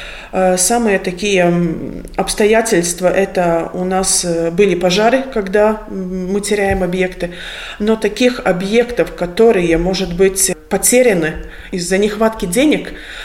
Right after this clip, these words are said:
надо сказать, что в Латгалии на сегодняшний день таких объектов нету. Есть объекты, которые находятся в очень плохом состоянии. Есть некоторые объекты, где нет в общине ни одного человека.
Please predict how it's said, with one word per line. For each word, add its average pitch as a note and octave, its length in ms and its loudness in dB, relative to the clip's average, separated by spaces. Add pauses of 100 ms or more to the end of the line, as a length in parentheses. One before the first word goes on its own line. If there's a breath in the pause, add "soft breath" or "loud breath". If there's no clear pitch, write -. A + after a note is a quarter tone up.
(200 loud breath)
надо A3 260 2
сказать, G#3+ 480 2
что F#3+ 220 0
в F3 40 -4
Латгалии F3+ 600 2
на F3 100 2
сегодняшний F#3+ 680 -2
день A3 320 2
таких G3+ 400 -2
объектов F3+ 500 -2
нету. F#3 380 -2 (640 loud breath)
Есть B3 320 2
объекты, A3 360 0
которые F#3 380 0
находятся F#3 540 0
в F#3 40 -2
очень G3+ 280 0
плохом F#3 320 -4
состоянии. F#3 960 0 (400 loud breath)
Есть A3 400 0
некоторые G#3+ 500 0
объекты, F3 760 0
где F3+ 640 0
нет G#3+ 480 0
в F3 60 2
общине F#3+ 540 2
ни F3 120 2
одного F#3 400 0
человека. F#3+ 720 0